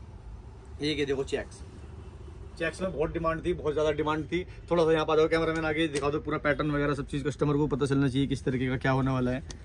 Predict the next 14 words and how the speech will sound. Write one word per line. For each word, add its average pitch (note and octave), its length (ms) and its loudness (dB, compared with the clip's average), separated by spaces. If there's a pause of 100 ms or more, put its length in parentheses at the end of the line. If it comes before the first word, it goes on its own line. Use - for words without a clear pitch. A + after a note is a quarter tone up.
(200)
ये A#2+ 100 -4
देखो F2+ 260 -8 (1600)
शर्ट F#3 220 4
देखो E3 180 0
कितनी F#3 200 -8
प्यारी F3 220 2
प्यारी F3 200 -2
shirts E3+ 300 -2
आपके D#3+ 220 0
लिए E3 120 0
available D#3 360 2
है E3 140 0
denim D3+ 300 2
में, D3 160 -4